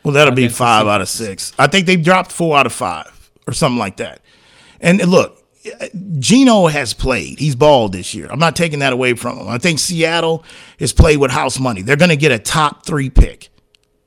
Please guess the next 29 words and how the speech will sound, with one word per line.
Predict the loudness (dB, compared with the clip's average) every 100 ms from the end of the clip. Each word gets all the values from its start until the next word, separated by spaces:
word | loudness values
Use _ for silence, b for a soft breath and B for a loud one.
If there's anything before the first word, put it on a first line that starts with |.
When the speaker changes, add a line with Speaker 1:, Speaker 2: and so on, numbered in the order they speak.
| _ _ _ _ _
Speaker 1:
because | -2 0 0 0
of | -2
the | -2
Russ | 0 -2
trade. | -4 -8 -14 -16 -4
When | 2
you | 4 4
trade | 4 2 2
Russ, | 2 2
you're | -2
thinking | -4 -6
Seattle's | -4 -2 0 -2
pick's | 0 -4 -2
gonna | -6
be | -2
twenty-third, | 0 0 -4 -8 -20 _ _ -12 -6 -4 -4 -4
twenty-second. | -2 -2 -2 -4 -6 -8 -12 _ _ _ _ _ -4
I |
mean, | -2
hell, | 0 0 0
even | 0
if | 0
Denver | 0 0 0
was | -2
in | -2
the |
wild | -2 -2 -2 -2
card | -4 -6
hunt, | -6 -8 -10